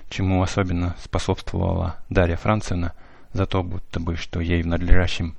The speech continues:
почтении манкировали, с тех пор дочь моя, Софья Семёновна, жёлтый билет принуждена была получить и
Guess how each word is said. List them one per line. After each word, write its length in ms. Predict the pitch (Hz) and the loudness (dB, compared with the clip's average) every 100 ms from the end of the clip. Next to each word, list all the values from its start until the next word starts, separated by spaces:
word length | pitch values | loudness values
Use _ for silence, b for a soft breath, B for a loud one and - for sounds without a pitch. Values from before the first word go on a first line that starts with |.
| - | -6
почтении 520 | 90 - 95 90 85 | -6 -2 0 2 2
манкировали, 640 | 85 85 90 101 110 92 B B B B B B B B | 0 0 2 4 4 2 B B B B B B B B
с 100 | - | -2
тех 260 | 135 127 | 0 0
пор 220 | - 123 110 | 2 0 4
дочь 260 | 123 - | 2 2
моя, 320 | 135 123 117 | 2 4 2
Софья 420 | 117 98 92 92 90 | 2 0 0 -2 -4
Семёновна, 600 | 90 95 104 98 95 82 | 0 2 4 2 0 -2
жёлтый 440 | 85 82 - 80 | -4 -6 -8 -8
билет 320 | 85 87 113 | -4 -2 -2
принуждена 580 | - 85 82 87 82 90 | -2 0 0 -2 -2 0
была 220 | 85 82 | 0 0
получить 540 | 90 92 101 85 - 90 | 0 -2 -2 -6 -6 -4
и 200 | 85 | -4